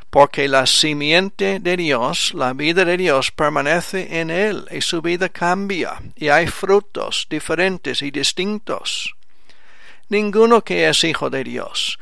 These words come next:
ninguno que es nacido de Dios practica de una manera habitual y vive en pecado. Es la enseñanza de la palabra de Dios, no nos engañemos.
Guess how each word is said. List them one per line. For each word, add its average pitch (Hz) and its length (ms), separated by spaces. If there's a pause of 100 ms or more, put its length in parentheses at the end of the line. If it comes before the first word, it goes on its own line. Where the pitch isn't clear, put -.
(280)
ninguno 208 580
que 160 240
es 160 160
nacido 151 540
de 135 120
Dios 131 300
practica - 880
de 135 160
una 156 140
manera 170 400
habitual 147 800
y 156 160
vive 196 440
en 180 120
pecado. 202 580 (1200)
Es 170 240
la 185 180
enseñanza 190 680
de 185 140
la 185 180
palabra 185 380
de 190 140
Dios, 190 340
no 185 320
nos 185 260
engañemos. 185 960